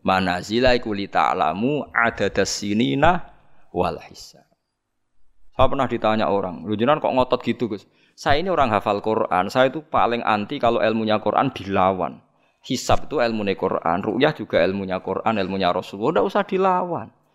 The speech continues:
Loh, soal yang hisab keliru itu mungkin karena orangnya.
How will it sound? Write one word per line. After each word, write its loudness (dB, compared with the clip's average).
Loh, 4
soal 4
yang 0
hisab 2
keliru 2
itu 0
mungkin 0
karena 2
orangnya. 0